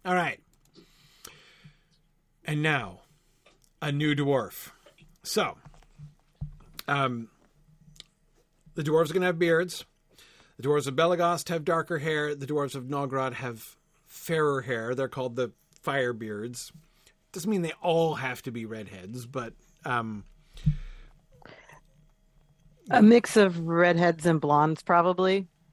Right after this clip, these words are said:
Speaker 2: and just lighter hair
Speaker 1: Right.
Speaker 2: coloring, whether it's
Speaker 1: Lighter coloration,
Speaker 2: light,
Speaker 1: yeah.
Speaker 2: light brown, blonde, or red. Yeah, instead of
Speaker 1: So,
Speaker 2: a darker.
Speaker 1: the, what, what we're looking at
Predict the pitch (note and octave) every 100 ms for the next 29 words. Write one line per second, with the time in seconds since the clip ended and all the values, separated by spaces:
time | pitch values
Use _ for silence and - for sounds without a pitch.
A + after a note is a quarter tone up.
0 | _ _ - D#3 D3 C#3 - C#3+ - _
1 | - D#3 D3+ C#3+ C#3 - _ _ _ _
2 | _ D#3 D3+ - D3 D3 D3+ D#3 - _
3 | - D3+ C3+ C3+ C3 C#3 B2+ C3+ A2+ G2
4 | D3 D3+ G2 G#2 - E3+ E3 D#3 D3+ C#3+
5 | C#3 C#3 C3+ C3 B2+ B2+ C3 C3+ - -
6 | - B2 D#3+ C3+ D#3 C3+ B2+ F#3 E3+ B2+
7 | B2+ C3+ C3 - - - - - - _
8 | D#3 D3+ D#3+ _ - D3 F#3 - _ -
9 | E3+ F3+ F#3 E3 A3 - D#3 C3+ B2